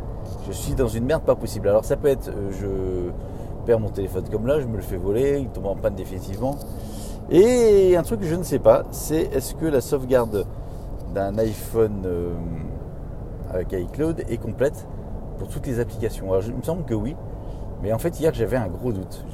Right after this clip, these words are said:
Je, je ne sais même pas si demain, si je change, si je re-, enfin, si je l'ai perdu et que je, je, comment, et que je reprends un nouveau,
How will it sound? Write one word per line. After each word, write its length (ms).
Je, 60
je 100
ne 80
sais 140
même 220
pas 240
si 280
demain, 260
si 180
je 140
change, 340
si 160
je 80
re-, 400
enfin, 200
si 180
je 100
l'ai 80
perdu 420
et 100
que 200
je, 360
je, 540
comment, 220
et 60
que 40
je 60
reprends 200
un 40
nouveau, 300